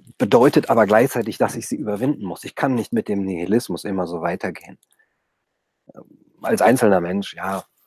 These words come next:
vielleicht, ich sterbe irgendwann, aber der, der, der Mensch an sich kann mit diesem Nihilismus nicht weitergehen. Der starke Mensch muss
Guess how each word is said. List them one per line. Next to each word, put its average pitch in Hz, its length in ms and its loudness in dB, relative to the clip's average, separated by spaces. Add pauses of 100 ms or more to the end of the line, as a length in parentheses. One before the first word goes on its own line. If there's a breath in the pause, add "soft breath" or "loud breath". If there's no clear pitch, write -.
(240)
vielleicht, 92 440 0
ich - 120 -12
sterbe 95 300 0
irgendwann, 87 380 -2
aber 92 220 4
der, 85 280 2
der, 90 340 -8
der 92 200 6
Mensch 117 360 4
an 98 140 -8
sich 123 260 2
kann 95 160 -2
mit 92 160 -6
diesem 87 240 -6
Nihilismus 87 580 -6
nicht 82 140 -6
weitergehen. 95 420 -2
Der 80 120 -2
starke 107 380 4
Mensch 92 280 0
muss 110 220 2